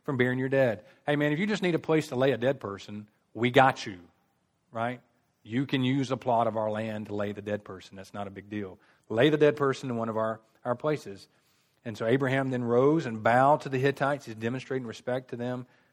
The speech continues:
honor to them, to the people of the land. He said to them, "If you are willing that I should bury my dead out of my sight, hear me and entreat me, for, uh, entreat me, Ephron, the son of Zohar, that he may give me the cave of, uh, Machpelah, which he owns.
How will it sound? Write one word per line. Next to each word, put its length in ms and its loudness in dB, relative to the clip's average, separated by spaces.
honor 300 0
to 120 -6
them, 360 -4
to 60 -20
the 60 -16
people 260 -4
of 40 -4
the 60 -4
land. 240 -2
He 80 -4
said 240 -4
to 60 -12
them, 320 -6
"If 140 -12
you 100 -2
are 100 2
willing 260 2
that 80 -4
I 140 2
should 260 -10
bury 220 2
my 160 0
dead 200 0
out 120 0
of 60 -2
my 120 -4
sight, 320 -8
hear 220 -6
me 180 -2
and 80 -4
entreat 460 -8
me, 240 -6
for, 160 -14
uh, 260 -4
entreat 320 -6
me, 180 -4
Ephron, 500 2
the 40 -4
son 260 -8
of 80 -8
Zohar, 460 0
that 80 -12
he 140 -8
may 160 -6
give 220 -2
me 160 -4
the 100 -6
cave 340 -6
of, 220 -6
uh, 360 -6
Machpelah, 540 2
which 200 -4
he 160 -4
owns. 340 -8